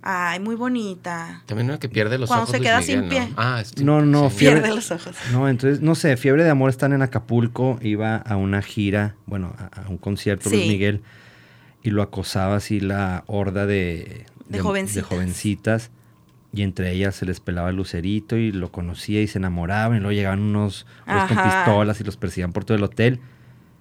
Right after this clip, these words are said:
Speaker 3: y luego al final era un sueño. Todo terminaba en un, un sueño, ¿no?
Speaker 1: Entonces no es la que se queda sin pierna.
Speaker 3: No, esa es la de
Speaker 1: La
Speaker 3: Ya
Speaker 1: de
Speaker 3: Nunca Más.
Speaker 1: Ah, sí.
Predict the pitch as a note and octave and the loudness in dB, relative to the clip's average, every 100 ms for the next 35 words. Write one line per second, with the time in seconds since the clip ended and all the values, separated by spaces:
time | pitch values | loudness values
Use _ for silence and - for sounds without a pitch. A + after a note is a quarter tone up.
0 | _ - F#2+ F#2+ G#2 A2+ G2 G2 G#2+ G#2 | _ -6 -2 0 0 0 2 4 4 2
1 | - G#2 F#2+ - B2 C3 C#3 A2 A2 A#2+ | 0 0 0 2 4 4 4 4 4 4
2 | A#2 A#2+ A#2 A2+ A2+ F#2 G#2+ A#2+ - - | 6 4 4 2 2 2 0 -4 -12 -4
3 | C4 C4 C4+ D4 D#4+ D#4+ D4+ D4 C#4+ C#4+ | -2 -2 0 0 4 4 4 4 2 2
4 | D4 B3+ G#3+ G#3 G#3+ A#3 G3+ F#3+ G3+ G3 | 0 -2 -2 -2 0 -4 -6 -2 0 0
5 | G3+ C3+ F3+ E2+ G#2+ A2+ A2 A2 G#2+ A2+ | 0 -4 -4 -2 2 2 4 2 2 2
6 | A2+ G#2 G#2+ A#2 A#2 A#2+ G#2+ G#2 - A#3+ | 4 4 6 6 6 6 6 4 4 6
7 | B3 B3 A#3+ G3+ G3 | 6 4 2 0 -2